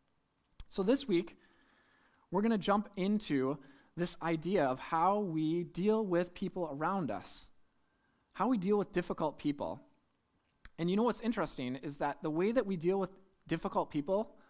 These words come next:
around us actually influences our ability to be salt and light, which is what we talked about last week. So, we're gonna jump in to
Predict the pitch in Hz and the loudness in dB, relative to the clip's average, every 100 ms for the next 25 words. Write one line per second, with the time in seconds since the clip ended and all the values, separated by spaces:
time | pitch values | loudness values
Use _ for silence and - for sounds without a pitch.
0 | _ 139 143 165 208 233 - - - _ | _ -2 0 0 -2 -4 -10 -18 -20 _
1 | - 175 - 190 143 175 202 - 151 135 | -10 -8 -4 -4 -4 0 0 0 -4 -4
2 | - 127 127 131 - - - 143 147 143 | -2 -2 -2 -4 -12 -20 -2 2 4 4
3 | 190 147 123 127 139 131 127 - 135 131 | 2 2 -2 -6 -4 -2 -2 -2 -2 -2
4 | - 131 120 143 107 113 113 117 117 120 | -4 -6 -4 -4 -4 -10 -12 -10 -10 -12
5 | 113 107 - 98 92 87 - - - - | -12 -12 -12 -12 -12 -14 -14 -18 -20 -20
6 | - _ _ _ _ _ _ _ _ _ | -20 _ _ _ _ _ _ _ _ _
7 | - - 208 147 - - - - _ _ | -20 -2 2 4 2 -12 -20 -20 _ _
8 | _ _ _ _ _ _ _ _ - - | _ _ _ _ _ _ _ _ -20 -20
9 | _ _ 175 226 208 160 220 240 202 175 | _ _ 2 4 4 6 4 4 0 2
10 | 185 269 - - _ _ _ - - 175 | 2 0 -4 -20 _ _ _ -8 2 4
11 | 175 | 4